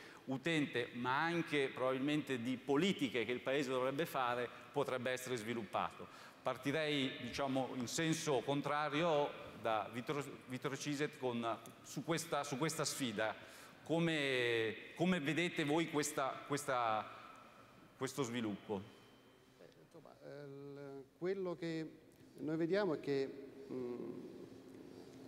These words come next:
Speaker 2: uno degli ingredienti, eh, necessari per, eh,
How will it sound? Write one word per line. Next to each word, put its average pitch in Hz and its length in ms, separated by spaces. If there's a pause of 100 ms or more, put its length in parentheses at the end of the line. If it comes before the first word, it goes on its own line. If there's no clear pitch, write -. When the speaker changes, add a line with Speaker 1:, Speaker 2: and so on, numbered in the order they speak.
(120)
Speaker 2:
uno 160 240
degli 143 240
ingredienti, 139 1040
eh, 117 280 (340)
necessari 131 920
per, 117 680 (380)
eh, 110 520